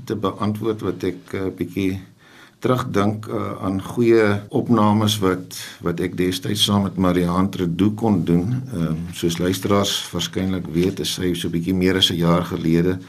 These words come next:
eh, oorlede en daar is definitief 'n leemte vir iemand uit die geowetenskappe om vrae soos die wat ons van, eh, Stefan Henrico en van, eh, Roger Rothner,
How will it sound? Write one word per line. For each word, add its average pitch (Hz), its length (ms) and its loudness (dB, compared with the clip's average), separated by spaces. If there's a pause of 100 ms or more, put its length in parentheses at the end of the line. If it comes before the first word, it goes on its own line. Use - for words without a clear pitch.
(440)
eh, 90 160 -10
oorlede 92 540 4
en 85 400 2
daar 92 280 2
is 110 160 -2
definitief 117 480 0
'n 104 100 2
leemte 107 600 2 (100)
vir 107 180 -4
iemand 107 360 2
uit 92 200 2
die 87 400 2
geowetenskappe 104 1120 2
om 95 360 0
vrae 104 400 2
soos 85 280 0
die 92 160 4
wat 101 240 0
ons 92 300 -2
van, 87 360 2 (680)
eh, - 300 -6
Stefan 107 560 2
Henrico 110 680 4
en 95 320 2
van, 92 420 0
eh, 90 280 2
Roger 95 360 2
Rothner, 104 600 2